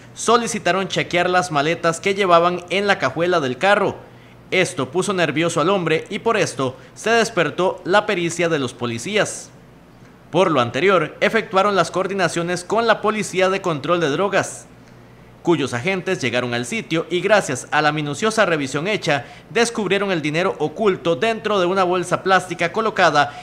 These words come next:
en un compartimiento donde va la herramienta y el cual está debajo del asiento trasero.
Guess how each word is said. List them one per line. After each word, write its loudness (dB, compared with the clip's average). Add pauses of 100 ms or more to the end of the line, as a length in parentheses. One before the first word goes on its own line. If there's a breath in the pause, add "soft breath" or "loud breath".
en -2
un -4
compartimiento 0
donde -2
va 2
la 4
herramienta 0
y -4
el -2
cual 2
está 0
debajo 2 (220 loud breath)
del 4
asiento 2
trasero. 0